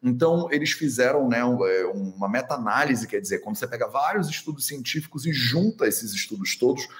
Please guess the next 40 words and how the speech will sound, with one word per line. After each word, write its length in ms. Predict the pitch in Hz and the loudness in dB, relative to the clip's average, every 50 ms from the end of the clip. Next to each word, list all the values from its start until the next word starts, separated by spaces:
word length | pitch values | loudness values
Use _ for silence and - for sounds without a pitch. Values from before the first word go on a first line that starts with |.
| - - _ | -20 -10 _
pra 140 | - 131 135 | 0 0 2
tentar, 460 | - 143 127 120 147 139 - - - 131 | 2 2 2 2 0 -2 -2 -6 -6 -2
né, 160 | 123 127 131 | 0 2 4
é, 320 | 117 113 117 113 95 92 - - | 6 6 6 6 4 2 0 0
concluir 540 | - 196 202 202 - 208 180 165 165 175 | 2 4 4 4 4 4 4 6 6 4
o 60 | 190 185 | 4 2
que 120 | - 175 | 0 -2
que 100 | - - | -2 2
todo 220 | - 185 185 185 | 2 4 4 4
mundo 240 | 175 165 170 175 180 | 4 4 4 4 2
tá, 560 | 180 - 147 147 151 160 160 160 156 - - 131 | 2 2 0 2 2 0 0 -2 -4 -4 -4 -2
né, 140 | 127 127 127 | 0 0 0
o 60 | 123 | 0
que 100 | 160 165 | -2 -2
que 100 | - 196 | 0 2
a 40 | 160 | 2
gente 200 | 180 175 - - | 4 4 2 2
tem 120 | 185 180 | 2 4
de 80 | 165 165 | 4 4
melhor 420 | 185 175 147 123 127 131 120 113 | 4 4 6 6 6 4 4 4
de 120 | 101 107 | 2 2
evidência 420 | 107 104 104 110 110 107 - 110 104 | 2 2 2 0 0 0 -2 -4 -6
científica 520 | - 117 107 107 - 92 87 - - 95 | -4 -4 -4 -4 -2 -4 -4 -6 -8 -8
por 180 | - - 110 120 | -4 0 2 2
aí. 200 | 117 92 - - - - - - - - - - - | 2 2 0 -2 -8 -12 -16 -16 -14 -14 -16 -10 -4
Então, 220 | - 143 120 190 180 | -2 0 2 4 4
uma 100 | 175 165 | 4 4
meta-análise 540 | 170 180 175 190 170 156 175 190 185 170 175 | 2 2 2 2 2 2 2 2 2 2 0
que 80 | 180 | 0
perguntou 600 | - 190 160 160 156 165 165 165 165 185 185 180 - | 2 4 4 4 4 2 0 2 4 4 4 4 4
exatamente 1120 | 165 151 147 139 120 113 - 165 170 175 190 190 - 226 185 156 160 170 165 - - 190 | 4 4 4 4 4 2 2 0 0 0 0 0 -2 -2 0 2 2 2 2 2 2 0
o 160 | 185 190 165 160 | 0 0 0 2
tema 200 | - 139 127 123 | 2 2 2 4
da 120 | 127 123 | 4 4
nossa 240 | 123 123 123 123 139 | 2 2 0 0 0
live, 340 | 120 110 104 101 95 98 - - - - - - | 0 2 2 2 0 -2 -8 -10 -12 -14 -6 -2
gengi-, 520 | 120 110 110 139 180 202 196 180 147 - | -2 0 2 4 4 6 6 4 4 2
suplementação 720 | - - - 240 247 240 208 202 202 202 165 - - 160 160 | 0 0 0 0 2 2 2 2 2 2 2 0 0 -2 -4
com 180 | - 160 160 | -2 -2 0
gengibre 800 | 139 135 151 151 135 120 110 107 104 95 90 80 82 82 - - | 0 2 2 2 2 2 2 2 2 2 2 0 0 -2 -2 -4